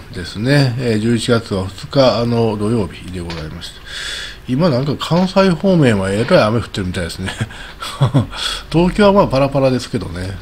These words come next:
はい。えー、行きましょうか。土曜日なんで、マーケット開いておりません。えーっ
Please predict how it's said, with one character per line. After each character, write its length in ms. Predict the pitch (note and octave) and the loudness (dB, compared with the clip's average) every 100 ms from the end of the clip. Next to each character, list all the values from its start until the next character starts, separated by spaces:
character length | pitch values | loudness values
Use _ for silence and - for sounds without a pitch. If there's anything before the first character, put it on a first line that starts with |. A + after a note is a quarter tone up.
| - | -10
は 80 | F#2 | -8
い。 120 | - - - - - - - - - - | -8 -10 -12 -4 -2 0 -2 -4 -6 0
え 480 | C#3+ C3+ B2 A#2+ A#2+ | 4 6 4 4 2
ー、 40 | |
行 100 | B2+ | 2
き 80 | - | 0
ま 140 | C3 | 0
し 100 | - | 0
ょ 120 | B2 F2 | -2 -2
う 40 | |
か。 240 | - A#2+ A#2 | -2 -2 2
土 120 | C#3 | 4
曜 180 | D3+ A#2+ | 6 4
日 60 | |
な 100 | G2 | 2
ん 80 | F#2 | 0
で、 140 | F#2+ | 0
マ 140 | A2 C#3 | 2 2
ー 40 | |
ケ 120 | B2+ | 2
ッ 20 | C3 | 0
ト 160 | - | 4
開 140 | C3+ C#3 | 4 4
い 20 | |
て 100 | C3 | 2
お 60 | |
り 60 | A#2+ | 2
ま 120 | G#2 | 0
せ 80 | F2+ | -2
ん。 100 | F#2 D#2 E2+ | -6 -8 -8
え 520 | A2 G#2 F#2+ F#2 | -4 -4 -4 -4
ー 20 | |
っ 20 | F2 | -6